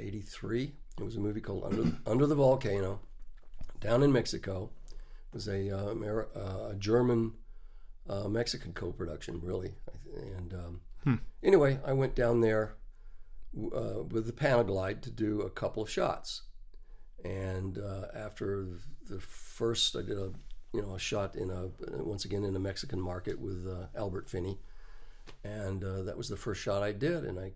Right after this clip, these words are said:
Speaker 1: walked into Daly's and, uh, I wound up staying for the whole movie because, uh, John Huston was very happy with what I did. So he kept me for the whole movie. So first week,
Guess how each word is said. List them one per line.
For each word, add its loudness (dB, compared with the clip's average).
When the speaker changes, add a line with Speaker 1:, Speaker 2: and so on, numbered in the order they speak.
Speaker 1:
walked -4
into 2
Daly's 2
and, -2
uh, -4
I -2
wound 0
up -4
staying 2
for -2
the -2
whole 4
movie 4
because, -6
uh, -4
John -2
Huston -2
was -2
very -2
happy -4
with -4
what -4
I -4
did. -2
So -8
he -4
kept -6
me -4
for -6
the -4
whole 0
movie. 6
So 8
first 6
week, 4